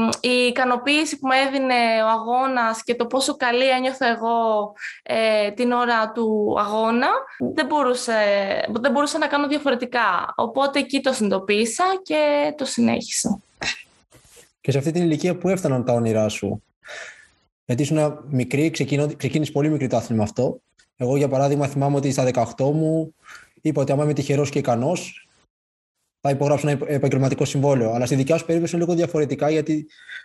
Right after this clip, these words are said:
Speaker 2: το άθλημά σου, μέχρι να ενταχθεί και στους Ολυμπιακούς Αγώνες του είκοσι, ήταν ερασιτεχνικό. Επομένως, γνώριζες ότι μετά τα δεκαοκτώ,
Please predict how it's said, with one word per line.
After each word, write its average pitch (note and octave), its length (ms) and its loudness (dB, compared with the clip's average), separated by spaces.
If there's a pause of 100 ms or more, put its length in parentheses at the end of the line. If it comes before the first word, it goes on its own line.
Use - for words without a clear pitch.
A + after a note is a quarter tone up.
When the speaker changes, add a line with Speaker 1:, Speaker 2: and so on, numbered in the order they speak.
Speaker 2:
το D#3 100 4
άθλημά E3+ 380 2
σου, F#3 420 -2
μέχρι D#3+ 200 0
να E3+ 60 2
ενταχθεί D3 640 0
και E3 100 0
στους C#3+ 140 -4
Ολυμπιακούς C3+ 400 0
Αγώνες B2+ 360 0
του A2+ 220 2
είκοσι, C#3 560 0 (360)
ήταν E3 260 0
ερασιτεχνικό. D#3 880 0 (220)
Επομένως, D3 800 -2 (480)
γνώριζες C#3 480 -2
ότι C#3 160 0
μετά C3 180 2
τα C3+ 100 2
δεκαοκτώ, C3+ 680 -2